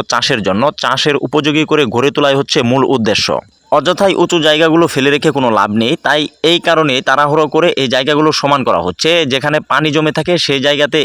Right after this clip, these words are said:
এই উঁচু জায়গাগুলো কেটে নিচে নামানো হচ্ছে, তারপর এটাতে যে কোনো ধরনের ফসল চাষ করা সম্ভব হবে। আপনাদের এরকম উঁচু জায়গা থাকলে অবশ্যই আপনারা ট্রাক্টরের মাধ্যমে সমান করে নেবেন। মাহিন্দ্রা ট্রাক্টরের পিছর অংশে মাটি সমান করার জন্য যে ব্লেডটা লাগানো থাকে, সেই ব্লেডের উপরে একজন উঠে বসেছেন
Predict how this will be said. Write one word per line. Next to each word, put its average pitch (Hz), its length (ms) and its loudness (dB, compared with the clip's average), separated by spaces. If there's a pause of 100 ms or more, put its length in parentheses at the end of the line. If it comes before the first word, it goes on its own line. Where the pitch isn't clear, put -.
এই 131 160 0
উঁচু 143 240 -2
জায়গাগুলো 147 360 2 (120)
কেটে 147 200 -2 (100)
নিচে 139 220 -2
নামানো 120 280 2
হচ্ছে, 101 200 -2 (160)
তারপর 165 280 2 (120)
এটাতে 143 240 2 (140)
যে 160 160 2
কোনো 190 120 2 (100)
ধরনের 175 340 2
ফসল 156 280 -2 (100)
চাষ 135 220 0
করা 143 120 2 (120)
সম্ভব 131 320 2
হবে। 82 180 -2 (220)
আপনাদের 156 340 0 (140)
এরকম 139 260 2 (120)
উঁচু 156 220 -2
জায়গা 92 260 0
থাকলে 120 200 -2 (180)
অবশ্যই 139 360 0
আপনারা 127 220 0 (100)
ট্রাক্টরের 147 460 0
মাধ্যমে 135 260 0 (100)
সমান 147 280 0
করে 95 180 2
নেবেন। 64 180 -6 (160)
মাহিন্দ্রা 190 340 2
ট্রাক্টরের 190 440 0
পিছর 190 320 2
অংশে 113 260 0 (160)
মাটি 147 300 0
সমান 170 260 2
করার 170 220 2
জন্য 170 140 2 (120)
যে 156 60 2 (100)
ব্লেডটা 135 380 0
লাগানো 123 320 2
থাকে, 147 180 0 (100)
সেই 180 200 4
ব্লেডের 180 360 4
উপরে 190 180 2 (140)
একজন 147 200 2 (100)
উঠে 165 240 2
বসেছেন 165 300 0